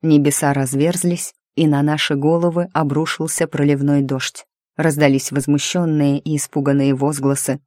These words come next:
все бросились на поиски укрытия. Мне было всё равно. Давления я почти не ощущала,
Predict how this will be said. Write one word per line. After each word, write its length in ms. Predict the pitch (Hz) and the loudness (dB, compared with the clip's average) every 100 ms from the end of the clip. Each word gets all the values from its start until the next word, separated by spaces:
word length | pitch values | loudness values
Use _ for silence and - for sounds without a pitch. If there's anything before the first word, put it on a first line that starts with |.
| _ - | _ -10
все 240 | - 156 | -2 0
бросились 560 | 143 156 147 143 139 - | 0 -2 0 -2 -2 -2
на 140 | 139 | -2
поиски 420 | 147 135 123 - | 0 0 0 -2
укрытия. 680 | 135 131 143 143 - 139 135 - _ _ - | -2 -2 -2 -2 -4 -6 -6 -12 _ _ -2
Мне 260 | 156 170 | 0 0
было 440 | 190 185 190 190 185 _ | 0 0 0 -2 -8 _
всё 300 | - - 139 | -10 -4 -2
равно. 460 | 139 131 135 127 _ _ _ _ - | -2 -2 -4 -4 _ _ _ _ -2
Давления 600 | 160 151 151 151 147 143 | 0 2 2 4 4 2
я 140 | 143 | 0
почти 380 | 143 143 - 147 | -2 -6 -2 0
не 140 | 139 | 0
ощущала, 680 | 135 - 139 - - 160 139 | 0 -4 -8 -6 -6 -4 -4